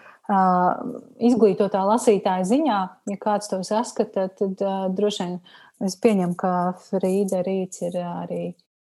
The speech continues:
uh, lasījusi Kafku. Es esmu, bet tas bija tik sen, ka tā vairs pat nav taisnība, un es neņemšos spriest.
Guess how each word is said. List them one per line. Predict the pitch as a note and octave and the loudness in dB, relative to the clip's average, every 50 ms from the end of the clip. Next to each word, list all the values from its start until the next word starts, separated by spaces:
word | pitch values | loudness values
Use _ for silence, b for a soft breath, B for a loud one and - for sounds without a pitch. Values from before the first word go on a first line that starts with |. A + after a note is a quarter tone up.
| _ _ _ _ _ _ _ _ _ - | _ _ _ _ _ _ _ _ _ -12
uh, | G#3+ F3+ F3+ F3+ F3 F3 F3 | -10 -8 -6 -6 -6 -4 -4
lasījusi | E3+ F3+ F#3+ - - F#3+ E3+ E3+ F3 - - | -4 -4 -4 -4 -2 -2 -2 -2 -4 -6 -6
Kafku. | - F#3 F#3 F#3 - - - A#3+ | -4 -4 -4 -4 -2 -2 0 0
Es | A#3+ - A#3 | 2 2 2
esmu, | A3+ A#3 A3+ - A3 F#3+ F3+ | 2 2 2 0 0 0 0
bet | F3+ F3 - | -2 -4 -4
tas | - F#3 F#3 | -6 -4 -4
bija | F3+ F#3 - - | -4 -4 -4 -8
tik | F#3+ - - | -12 -12 -10
sen, | - - F#3 F3+ F3 | -6 -4 -4 -4 -6
ka | - F#3 | -6 -10
tā | - - F3+ F3+ F3 | -8 -6 -6 -6 -4
vairs | F3 F3 - - | -6 -6 -8 -8
pat | - F#3 - | -10 -10 -8
nav | - E3+ F3 F3 | -6 -8 -8 -8
taisnība, | - E3+ F3 E3+ - - F3+ F3 F3 F3 F3 F3 | -6 -6 -6 -6 -6 -8 -8 -8 -6 -6 -6 -6
un | F3 E3+ E3+ F3 | -6 -6 -6 -6
es | F3+ - - - - - | -8 -8 -10 -12 -10 -8
neņemšos | G3 F#3+ G3+ - - - F#3+ F#3 F#3 F#3 F#3+ F#3+ F#3 F3 E3 E3+ F3 - - F3 F3 F3 - - | -8 -6 -6 -6 -4 -4 -4 -4 -4 -2 -2 -2 -2 -2 -4 -6 -8 -8 -6 -6 -6 -6 -6 -8
spriest. | - _ - G#3+ F#3+ F#3 F3+ - - - | -10 _ -2 0 0 0 -2 -4 -8 -12